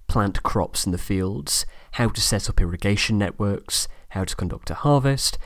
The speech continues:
and what sort of clothes they should wear. He founded numerous small settlements around the valley. The queen also taught the women how to spin and weave, as well as other household tasks. We then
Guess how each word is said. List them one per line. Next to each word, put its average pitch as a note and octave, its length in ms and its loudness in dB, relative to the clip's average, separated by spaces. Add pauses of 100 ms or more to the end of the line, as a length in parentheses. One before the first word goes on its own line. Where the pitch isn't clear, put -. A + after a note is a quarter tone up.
(220)
and D#3 220 4
what G#2+ 220 2
sort F2 360 -2
of - 80 -10
clothes - 580 -4
they F#2 160 -6
should - 320 -4
wear. A2+ 320 2 (880)
He F3 100 0
founded D#3+ 440 4
numerous D#3+ 420 4
small A2+ 300 2
settlements G2 560 0
around F2+ 240 -2
the F2 80 -4
valley. G2 340 2 (880)
The G3 60 -2
queen D3 640 4
also C3 500 2
taught A2+ 380 0
the A2 80 0
women G2+ 360 2 (220)
how A#2+ 140 -2
to - 120 2
spin F2+ 520 0 (100)
and A#2+ 120 0
weave, G2 540 -2 (220)
as C3 120 0
well A#2+ 180 4
as A2+ 200 2
other G2+ 180 -2
household F#2 520 -2
tasks. - 720 -2 (1000)
We D3+ 100 8
then F3+ 420 4